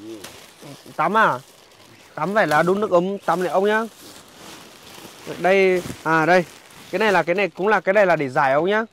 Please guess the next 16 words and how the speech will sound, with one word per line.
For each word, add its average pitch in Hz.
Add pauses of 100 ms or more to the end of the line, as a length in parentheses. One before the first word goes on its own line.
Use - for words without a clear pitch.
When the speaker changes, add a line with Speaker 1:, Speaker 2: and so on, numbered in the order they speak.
(200)
Speaker 1:
Vâng. - (640)
Speaker 2:
Cái 175
này 196
là 160
để 139
ông, 165
à, 175 (380)
giải, 135
à, 127 (100)
cái, 156
ông 170
giải 139
một 131
chiếc 175
tấm, 156
à, 180